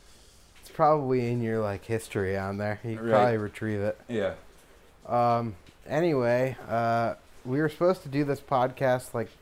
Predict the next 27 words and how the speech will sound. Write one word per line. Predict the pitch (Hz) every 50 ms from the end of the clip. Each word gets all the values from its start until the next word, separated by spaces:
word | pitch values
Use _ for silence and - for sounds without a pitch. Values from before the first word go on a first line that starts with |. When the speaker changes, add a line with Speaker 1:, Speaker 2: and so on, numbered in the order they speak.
| - - - 98
Speaker 1:
a | 110
few | - - 131 123 117
weeks | 117 131 131 - -
ago, | 156 143 143 143 151 156 147 123
last | 113 113 120 127 - -
time | 143 139
I | 139 135 139 143
was | 139 139
up | 147 147 143 -
here, | 156 156 156 160 160 - - - - - - -
and | - 117
it | 117 117
didn't | 131 131 127 120
happen, | 110 120 127 123 123 - 113 104 98 95
so | - - 113 107 104 101 101 - - - - - - - - - -
I'm | 120 110
glad | 131 135 135 135
we | 135 139
were | 139 131 123 123 127
able | 131 131 131 127
to | 123
work | 113 113 123 127 123 -
it | 123 113
out, | 123 123 120 113 -
even | 104 127 123 120 131 127 127
though | 127 127 123 127 127 123 117 - - - - - - - - - - - - - - - - - - - - - - - - - -
uh, | 110 123 120 117 117 117 113